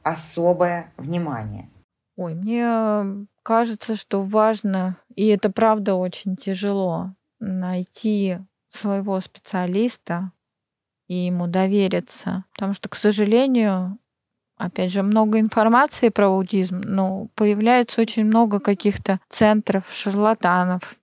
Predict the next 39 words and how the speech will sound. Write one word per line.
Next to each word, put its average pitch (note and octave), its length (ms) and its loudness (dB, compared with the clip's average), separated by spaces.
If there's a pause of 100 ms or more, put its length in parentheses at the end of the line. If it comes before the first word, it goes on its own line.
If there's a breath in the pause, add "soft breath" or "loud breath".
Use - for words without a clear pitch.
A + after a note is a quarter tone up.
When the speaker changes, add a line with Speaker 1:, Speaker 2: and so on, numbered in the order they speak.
(120)
Speaker 2:
организаций, G3+ 840 2
которые G3+ 360 2
говорят: G#3 360 4
"Мы G#3+ 160 4
вас G3 200 2
щас - 420 0
выведем F3+ 600 2
из F3+ 100 -2
аутизма", G3 580 2
там, F3 200 -2
я F3 100 -2
не F3+ 140 -4
знаю, F#3 380 -4 (140)
<laughs> A#3+ 240 0
ну, A3 140 0
не F#3 200 0
за F3+ 140 -4
пять A3+ 220 -8
минут, F3 340 -4
но G3 120 0
быстро. F#3 480 -2
То G3+ 80 2
даже G#3 320 4
у A3 60 2
нашей F3+ 360 0
семьи F#3+ 400 0
при G#3+ 180 2
наличии F3+ 500 0
папы-врача G3 1080 0
у G3 80 0
нас F#3 300 -6
был F#3+ 220 0
момент, F#3 440 0
когда F#3 340 -2
мы F#3+ 240 -2
просто F3+ 360 2
убегали G3 760 4
от E3 280 -2
врача, A3+ 560 2